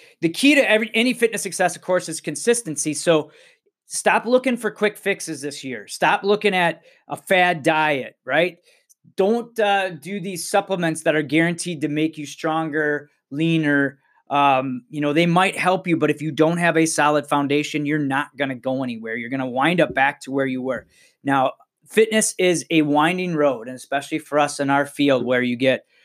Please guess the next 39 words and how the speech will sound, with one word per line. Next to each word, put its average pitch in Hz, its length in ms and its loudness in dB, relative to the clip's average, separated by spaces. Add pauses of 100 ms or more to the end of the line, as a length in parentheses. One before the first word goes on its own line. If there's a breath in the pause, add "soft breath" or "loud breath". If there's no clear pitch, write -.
(180)
a 120 40 0
lack 139 280 2
of 135 80 -2
sleep, 135 320 0
you 131 80 -6
get 135 140 0
high 131 180 2
stress, 127 640 -4 (360)
um, 120 680 -2
you're 131 180 -6
ex-, 131 180 -8 (200)
exposed 135 540 -4
to 131 40 -8
high 135 200 0
sugar 135 260 -4
diets. 120 420 -2
So 139 120 -4
start 170 360 0
to 202 100 2
make 180 400 2 (720)
subtle 185 460 2
changes 165 500 -4
that 143 200 -2
will 151 140 -2
really, 160 320 2
really 156 240 0
help 151 400 -2
prolong 151 420 4
your 131 120 -2
career, 220 520 2 (220 soft breath)
help 151 240 0
you 131 80 -6
feel 185 340 2
better, 156 560 4
help 147 240 -2
you 147 160 -2
manage 147 560 0
more, 139 480 0 (300)
um, 120 540 -2